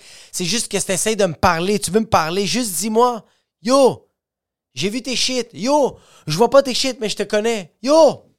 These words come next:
je m'excuse, j'ai beso-, j'ai envie de te parler. » Je sais pas quoi te dire, comme,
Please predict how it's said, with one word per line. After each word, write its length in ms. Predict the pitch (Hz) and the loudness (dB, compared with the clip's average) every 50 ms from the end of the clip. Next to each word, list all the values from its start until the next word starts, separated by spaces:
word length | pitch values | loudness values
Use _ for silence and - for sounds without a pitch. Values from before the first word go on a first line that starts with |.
| _ _ _ _ _ _ _ _ _ _ _ _ _ _ _ _ _ _ | _ _ _ _ _ _ _ _ _ _ _ _ _ _ _ _ _ _
je 100 | - 185 | -4 -2
m'excuse, 600 | 226 220 - - - 294 302 285 220 - - - - | -2 -2 -2 -2 -2 0 0 0 -2 -4 -6 -6 -4
j'ai 200 | 135 - 202 196 | -2 -2 -2 0
beso-, 320 | 170 220 208 185 - - | 2 2 0 0 0 0
j'ai 80 | - 202 | 0 0
envie 180 | 202 202 247 | 0 0 2
de 120 | 220 208 185 | 2 2 2
te 40 | |
parler. » 580 | - - 214 190 180 202 233 247 220 156 - _ _ _ _ | 4 2 2 2 2 0 0 -2 -4 -6 -8 _ _ _ _
Je 140 | 139 - 180 | -12 -10 -8
sais 160 | - - - | -6 -6 -2
pas 160 | - 240 233 | -2 -2 0
quoi 160 | - 214 196 | 0 0 -2
te 40 | 170 | 0
dire, 300 | 160 208 233 220 190 143 - - - | -2 -2 -2 -2 -2 -4 -8 -4 -2
comme, 280 | 196 185 170 160 104 | -2 -2 -2 -4 -12